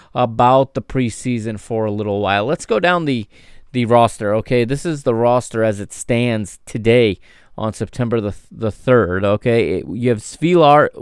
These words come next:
in the number one jersey. Gilbert is number two. Uh, Grimaldo's number three. Jan Vertonghen, number five.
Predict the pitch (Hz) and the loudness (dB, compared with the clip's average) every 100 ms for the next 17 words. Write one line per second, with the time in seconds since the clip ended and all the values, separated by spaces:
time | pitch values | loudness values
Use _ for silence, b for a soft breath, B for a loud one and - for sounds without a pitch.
0 | 131 135 123 123 120 107 107 107 107 104 | -6 -4 -2 0 0 0 -4 -4 -4 -6
1 | 110 - b b b - 131 123 131 156 | -10 -14 b b b -6 0 2 4 2
2 | - 139 123 123 113 - 120 110 117 b | 0 -6 -2 -2 -2 -2 -2 0 -2 b
3 | b b b _ 330 117 110 98 101 113 | b b b _ -10 -4 -2 -2 -4 -4
4 | 120 131 143 135 127 123 113 - 131 135 | 0 2 2 0 0 0 -2 0 0 0
5 | 123 101 - 120 135 156 160 127 113 139 | -2 -6 -10 0 2 2 2 0 2 4
6 | 143 143 143 135 - 113 113 104 - - | 4 4 -2 -4 -6 -2 -2 -2 -4 -2
7 | 143 139 139 131 | 0 0 -2 -6